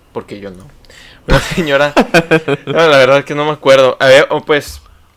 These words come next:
Speaker 1: para, para ser gobernador del Banco de México, ¿no?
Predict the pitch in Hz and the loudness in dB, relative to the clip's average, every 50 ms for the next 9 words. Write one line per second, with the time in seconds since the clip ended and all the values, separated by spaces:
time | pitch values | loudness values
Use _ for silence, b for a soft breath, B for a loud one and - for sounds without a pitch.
0 | _ - 151 151 151 151 147 147 - - 147 139 127 - 139 143 160 156 147 131 | _ 0 2 4 6 6 4 2 0 0 -2 -2 -2 -2 -2 -2 -2 -2 -2 -2
1 | 123 139 143 135 131 127 127 123 139 131 120 117 117 127 123 - 131 - - 120 | -2 -2 -2 -2 -4 -6 -6 -4 -4 -4 -4 -6 -8 -10 -10 -12 -16 -16 -14 -14
2 | 117 123 127 | -12 -14 -16